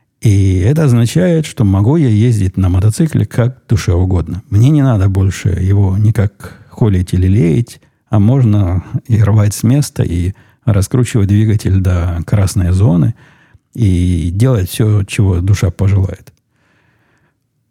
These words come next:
Как ни странно, вот это желание делать всё, что душа пожелает, у меня было сильное, пока этого делать было нельзя.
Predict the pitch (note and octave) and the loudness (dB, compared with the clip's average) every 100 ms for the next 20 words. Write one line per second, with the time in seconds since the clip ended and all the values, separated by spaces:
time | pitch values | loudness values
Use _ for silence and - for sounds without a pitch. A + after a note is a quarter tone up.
0 | _ _ _ _ _ - F3 D#3+ C#3 D3 | _ _ _ _ _ -4 -4 0 2 0
1 | - G#3 A3 D#3+ G#2 G#2+ C3+ B2+ A2 A2+ | -2 -2 0 2 2 0 2 2 2 2
2 | C3+ C3+ G#2 G#2 A2+ F#2 - B2+ - A2 | 2 2 2 2 0 0 -2 -4 -4 -2
3 | A2 A2 F#2+ - G#2 D3+ F#3 C3 A2 A#2 | 0 0 0 0 2 2 0 0 2 2
4 | A2+ G2+ - - C3 C#3+ G#2 F#2 - F#2 | 2 0 -2 -2 0 2 2 0 -4 -2
5 | G2+ F#2+ G2+ G2 G#2 A2 G2+ G2+ G2+ F#2+ | 0 0 0 0 2 2 2 0 0 2
6 | G#2+ G2+ F2 D#2+ | 2 2 0 -8